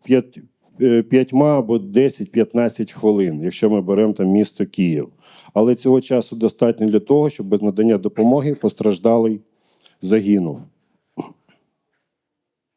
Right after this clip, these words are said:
На нашому курсі надається теоретична база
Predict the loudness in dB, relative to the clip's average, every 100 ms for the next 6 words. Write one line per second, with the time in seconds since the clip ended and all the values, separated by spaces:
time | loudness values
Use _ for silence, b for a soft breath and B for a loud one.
0 | _ _ b b b b 2 4 2 -2
1 | 0 2 4 2 2 2 2 2 2 0
2 | 2 2 0 _ _ _ _ _ _ _
3 | _ _ _ _ _ _ _ 2 4 4
4 | 2 0 0 0 0 -2 0 0 0 -6
5 | -2 0 2 0 -2 -6